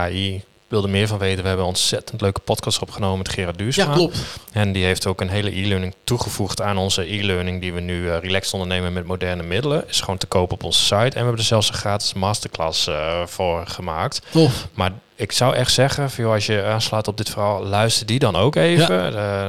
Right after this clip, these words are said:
Speaker 1: eh, naar de luisteraars. Want dan legt hij ook een beetje uit wat er allemaal aan zit te komen. Maar ook gewoon, ja, dat er gewoon hele beroepsgroepen gaan verdwijnen.
Speaker 2: Zeker.
Speaker 1: Dat er hele bedrijfstakken gewoon echt op de schop gaan. En dat er echt nog een aantal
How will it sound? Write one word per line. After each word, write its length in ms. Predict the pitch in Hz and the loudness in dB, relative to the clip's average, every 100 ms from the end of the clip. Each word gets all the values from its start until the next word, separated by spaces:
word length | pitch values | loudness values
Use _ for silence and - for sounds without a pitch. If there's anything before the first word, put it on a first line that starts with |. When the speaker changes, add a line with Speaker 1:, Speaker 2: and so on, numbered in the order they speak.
| 98 | -2
Speaker 1:
eh, 60 | 101 | -2
naar 120 | 101 | -2
de 60 | 98 | 0
luisteraars. 600 | 98 113 - 127 120 143 | 2 2 2 2 0 0
Want 160 | 117 104 | -2 0
dan 160 | 104 | 0
legt 220 | 107 104 | 0 -2
hij 100 | 107 | -2
ook 100 | 104 | -2
een 60 | 104 | -2
beetje 200 | 104 98 | -4 -2
uit 120 | 98 | -2
wat 160 | 98 98 | -2 -4
er 60 | 101 | -4
allemaal 200 | 92 - | -6 -4
aan 220 | 98 127 | -2 0
zit 140 | 127 | -2
te 80 | 127 | -2
komen. 440 | - 127 127 139 | 0 2 2 0
Maar 120 | 120 95 | 0 0
ook 160 | 104 | 0
gewoon, 440 | - - 92 92 95 - - - - | -2 2 2 2 -2 -12 -16 -20 -4
ja, 80 | 95 | -2
dat 160 | 87 - | 0 0
er 80 | |
gewoon 280 | 92 95 90 | 0 0 0
hele 200 | 92 107 | 0 0
beroepsgroepen 540 | 101 104 107 - - - | 0 -2 -4 -4 -4 -2
gaan 200 | 101 92 | -2 -2
verdwijnen. 640 | - 92 92 131 165 196 | -2 0 2 2 0 0
Speaker 2:
Zeker. 420 | - 127 127 113 - | 0 0 -2 -8 0
Speaker 1:
Dat 220 | 104 98 | 0 2
er 80 | 98 | 0
hele 500 | 107 104 98 95 92 | 2 4 4 4 2
bedrijfstakken 720 | 101 95 107 120 - 95 101 | 0 2 2 2 0 -2 -2
gewoon 400 | - 92 92 92 - | 0 0 0 -6 -4
echt 200 | 135 - | -2 -2
op 80 | - | -2
de 60 | |
schop 260 | - - - | 2 2 2
gaan. 260 | - 131 147 | 0 -2 0
En 120 | 110 | 0
dat 180 | 101 - | 0 -2
er 80 | |
echt 220 | - 110 - | -2 -2 0
nog 140 | 104 | -2
een 100 | 104 | 0
aantal 680 | 110 135 160 131 131 143 | 0 0 0 2 4 2